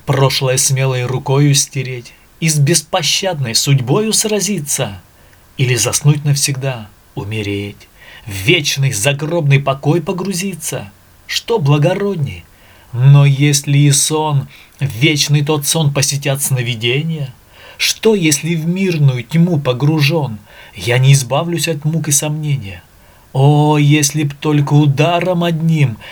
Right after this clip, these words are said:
я бы душе приобрёл исцеление,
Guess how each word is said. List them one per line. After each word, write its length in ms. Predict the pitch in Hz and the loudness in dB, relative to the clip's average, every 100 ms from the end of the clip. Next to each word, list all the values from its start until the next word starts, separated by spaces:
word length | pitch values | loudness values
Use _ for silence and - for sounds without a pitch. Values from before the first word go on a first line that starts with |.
| - - | -10 -6
я 400 | 120 117 160 147 | -2 0 0 2
бы 160 | 160 | 0
душе 640 | 151 156 - 175 170 143 - | 0 0 -2 0 0 0 -2
приобрёл 720 | 131 143 160 143 165 160 135 | 0 2 4 4 4 4 2
исцеление, 840 | 139 - 175 170 165 143 110 104 | 0 0 0 0 -2 -2 -4 -8